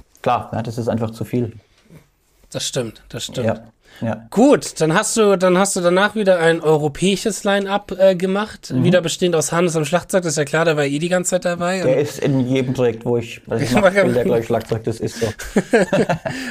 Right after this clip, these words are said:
Speaker 2: Also, das Duo Grossmann, ich glaube, jetzt die neue Obscura-Platte ist mit so das erste große Ding, wo du mit dem anderen
Speaker 1: Es ist
Speaker 2: Schlagzeuger
Speaker 1: zumindest
Speaker 2: spielst,
Speaker 1: das
Speaker 2: ne?
Speaker 1: erste Mal, dass, äh,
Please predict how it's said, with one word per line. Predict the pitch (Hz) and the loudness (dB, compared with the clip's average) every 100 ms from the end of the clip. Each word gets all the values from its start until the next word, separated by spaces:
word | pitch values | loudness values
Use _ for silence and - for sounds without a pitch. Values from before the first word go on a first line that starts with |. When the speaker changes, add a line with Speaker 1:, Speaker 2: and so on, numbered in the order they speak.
| - | -6
Speaker 2:
Also, | 185 185 160 - - | 2 4 4 0 -4
das | 165 151 | -2 -2
Duo | - 196 208 190 | 0 4 6 4
Grossmann, | 175 180 185 202 185 | 4 2 4 2 2
ich | 165 | 2
glaube, | 277 233 165 143 | 4 4 2 2
jetzt | 165 160 | 2 2
die | 175 | 4
neue | 165 175 180 | 6 6 6
Obscura-Platte | - - 156 180 208 226 | 2 0 2 2 2 2
ist | 220 208 | 2 2
mit | 226 | -2
so | - 214 | 0 0
das | 196 | 0
erste | 196 202 202 208 | 4 4 4 -2
große | 208 208 196 | -2 -2 0
Ding, | 208 | 0
wo | 202 | 2
du | 202 | 2
mit | 196 | 2
dem | 202 | 0
anderen | 190 202 | 0 0
Speaker 1:
Es | 185 | 2
ist | 277 | 0
Speaker 2:
Schlagzeuger | - 165 135 | 2 2 2
Speaker 1:
zumindest | 175 196 233 | 2 2 2
Speaker 2:
spielst, | 202 | 0
Speaker 1:
das | |
Speaker 2:
ne? | 170 | 0
Speaker 1:
erste | 165 - 180 | -2 -2 0
Mal, | 165 165 165 | 2 2 0
dass, | 160 156 - - | 0 -2 -4 -4
äh, | 151 143 135 135 - | 0 2 2 2 -2